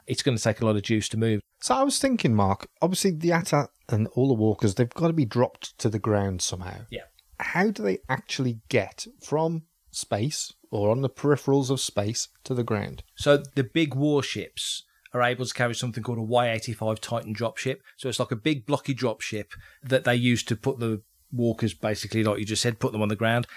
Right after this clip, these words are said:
Speaker 1: So they're made by Income Corporation. They've got repulsor units, they've got forward laser cannons, they've got space to accommodate four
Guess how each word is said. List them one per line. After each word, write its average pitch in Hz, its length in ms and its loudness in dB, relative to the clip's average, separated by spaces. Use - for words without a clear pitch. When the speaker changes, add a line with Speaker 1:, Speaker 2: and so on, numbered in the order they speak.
Speaker 1:
So - 140 -8
they're 123 60 -2
made 139 280 0
by 139 160 2
Income 143 500 -2
Corporation. 107 760 -4
They've 117 100 -4
got 117 160 0
repulsor 131 420 0
units, 120 420 0
they've 117 100 -8
got 117 220 -4
forward 123 260 -2
laser 120 300 0
cannons, 120 720 -2
they've 123 120 -4
got 127 160 -4
space 139 360 0
to 139 80 0
accommodate 117 520 -4
four 147 540 2